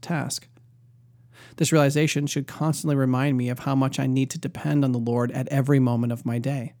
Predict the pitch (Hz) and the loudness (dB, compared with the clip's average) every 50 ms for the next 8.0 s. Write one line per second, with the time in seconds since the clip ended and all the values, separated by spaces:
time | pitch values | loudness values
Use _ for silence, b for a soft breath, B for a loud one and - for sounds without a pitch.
0 | _ _ _ _ _ _ _ _ _ _ _ _ _ B B B B B - 156 | _ _ _ _ _ _ _ _ _ _ _ _ _ B B B B B 0 2
1 | - - 147 139 131 123 - 139 143 139 131 127 131 135 135 135 - 123 123 123 | 2 4 4 4 4 4 2 2 2 4 4 4 4 2 2 2 0 -2 -4 -4
2 | 127 - - 143 143 135 127 - 175 - - 139 - - - 160 151 - - 135 | -4 -2 -2 0 0 0 -2 -4 -6 -8 -8 -8 -4 -2 -2 -2 -2 -4 -4 -4
3 | 135 143 - - 160 156 139 139 147 - B B B B B B - - - 151 | -4 -6 -6 -4 -4 -2 -2 -2 -4 -8 B B B B B B -10 -4 0 0
4 | 170 196 190 - - 147 139 131 135 131 - - 135 135 - - 139 131 139 165 | 0 0 -2 -4 -2 -2 0 0 0 -2 -2 -4 -4 -4 -2 0 0 2 4 4
5 | 190 175 143 131 131 127 127 135 135 127 135 127 131 - 127 127 131 123 - - | 4 4 4 2 2 2 2 2 2 2 0 0 -2 -2 -2 -2 -2 -2 -4 -2
6 | - 165 160 147 135 131 139 - 147 135 127 123 123 - - 175 170 165 - - | 0 2 2 2 2 0 0 -2 -2 0 0 0 -2 -2 0 0 0 0 0 -2
7 | 135 127 123 - - - - 139 131 120 113 - - 127 120 - - - - - | -4 -4 -4 -6 -10 -8 -4 -2 -2 -2 -2 -2 -2 -4 -4 -4 -6 -8 -10 -10